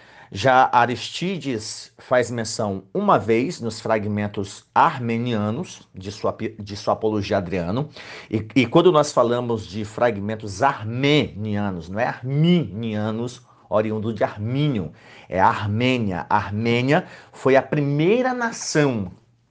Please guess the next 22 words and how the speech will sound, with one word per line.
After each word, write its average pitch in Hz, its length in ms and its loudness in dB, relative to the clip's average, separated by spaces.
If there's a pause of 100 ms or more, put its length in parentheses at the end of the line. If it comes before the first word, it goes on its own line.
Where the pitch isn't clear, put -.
(240)
a 101 120 -2
se 120 200 -8
converter 113 600 -4
ao 113 120 4
cristianismo. 92 840 -6 (300)
Tô 95 80 -14
falando 104 280 0
nação, 113 840 -2
primeira 104 320 2
nação 156 400 -2
cristã 139 800 0 (120)
a - 60 -18
se - 140 -14
converter 131 720 2 (280)
ao 156 180 4
cristianismo, 139 840 0
a 95 40 -2
primeira 139 380 4
nação. 127 580 -2 (720)
Então, 226 360 4
esses 208 440 4
primeiros 127 880 0